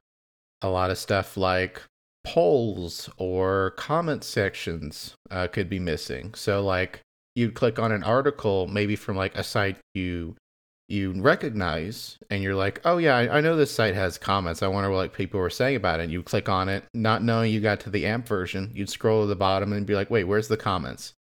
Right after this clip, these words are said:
Why, <laughs> why is this page worse? I don't understand." Uh, the, the other really fun part was that in a lot of cases, there was not a way to get to the regular version of a page from the amp version.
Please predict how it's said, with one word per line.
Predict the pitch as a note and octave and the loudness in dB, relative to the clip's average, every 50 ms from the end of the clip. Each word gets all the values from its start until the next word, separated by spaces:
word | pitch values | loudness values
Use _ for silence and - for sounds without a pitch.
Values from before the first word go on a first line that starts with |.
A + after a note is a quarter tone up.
| _ _ | _ _
Why, | - G2+ G#2 G#2+ A2 - - - - - | 0 2 2 2 0 -2 -8 -16 -16 -14
<laughs> | - - - - - | -12 -12 -12 -8 0
why | - A#2 A#2+ C3 | 4 6 6 8
is | D3 D3+ C#3+ D3 | 6 6 4 2
this | D3 C3 - | -2 -4 -2
page | - - B2+ B2+ B2+ A#2 - | 0 0 2 2 2 0 -2
worse? | G2 G2+ A2+ A#2 G#2 F2 - - | 0 0 2 2 2 0 0 0
I | - G2+ | 0 2
don't | G2+ G#2+ A2 A2 | 2 2 2 2
understand." | G#2+ G#2 G2+ F#2+ F#2 - - - F#2 E2+ C2+ - G#2 - _ - _ _ _ _ _ _ _ - - - | 0 0 0 -2 -2 -4 -4 -6 -6 -6 -6 -10 -12 -16 _ -20 _ _ _ _ _ _ _ -18 -10 -4
Uh, | G2 G2 G2 G2 G2 G2 | -2 0 2 2 2 0
the, | F#2+ F#2+ A2+ A2+ A2+ - | 2 2 2 2 2 2
the | G#2+ - C#3 D3 | 4 4 6 6
other | D#3 D#3+ D#3+ C#3+ | 6 4 4 4
really | C3+ C3+ C3 C3 B2 | 4 4 4 4 2
fun | B2 - B2+ A#2+ A#2 | 2 2 2 2 2
part | B2 C3+ A#2 A2+ A#2 F2+ | 2 4 4 4 4 4
was | G2+ G#2+ G#2 G2+ G2+ - | 4 4 2 2 0 -2
that | - G#2 G2+ G2 G2 G2+ G2 - - - | -2 0 0 0 0 -2 -2 -4 -6 -2
in | G#2+ G#2 | 0 0
a | G#2 | 2
lot | G2+ G#2+ A#2+ C3+ D3+ | 4 4 4 4 2
of | E3 - | 2 0
cases, | - B2+ B2+ A#2+ A#2+ A2 A2 | 0 0 0 -2 -4 -4 0
there | - A#2+ A2 G#2+ | 2 4 4 4
was | G#2+ G#2+ G#2+ G#2 G#2 - - - - _ _ _ - | 4 4 2 2 0 -4 -8 -12 -14 _ _ _ -6
not | - G#2 G#2 G#2 G#2 A2 B2+ C3 - | -2 0 2 4 4 4 2 2 2
a | A#2+ A#2 | 2 2
way | A2 G#2+ G2+ G2+ G#2+ A2+ A#2 | 4 4 4 4 2 2 0
to | G#2 G#2 - - | -2 -2 -6 -6
get | F#2 F#2 G2+ G#2+ - - - | -2 0 0 0 0 -2 -6
to | - A#2+ A2+ | -4 -2 -2
the | G2 G#2+ G#2 G2 | 0 2 0 0
regular | F2+ F2 E2+ E2 F2 F2+ G#2 A#2+ A#2 B2 B2 A#2+ | 0 0 0 0 0 -2 -2 0 0 0 0 0
version | A2+ A2+ A2+ A2+ A#2 C3 C3 A#2+ C3 | 0 0 0 0 0 0 0 -2 -2
of | A#2 G#2+ F#2+ | 0 -2 -2
a | F#2+ | -4
page | - - - G2 G#2 A2 A#2 A#2+ A#2+ - - - - _ _ _ _ _ _ _ _ _ - | -4 -4 -2 0 0 0 0 -2 -4 -6 -10 -14 -16 _ _ _ _ _ _ _ _ _ -18
from | - - A2 G#2 G#2+ A2 G2+ | -4 0 0 2 2 0 -2
the | - F#2 G2 - | -2 -6 -8 -6
amp | - F2 F#2+ - - | -6 -6 -6 -6 -8
version. | - - A#2+ B2+ C3+ C#3 C#3 D#3 D3+ F3 F3+ | -6 -4 -2 -2 -2 -2 -2 -2 -4 -4 -6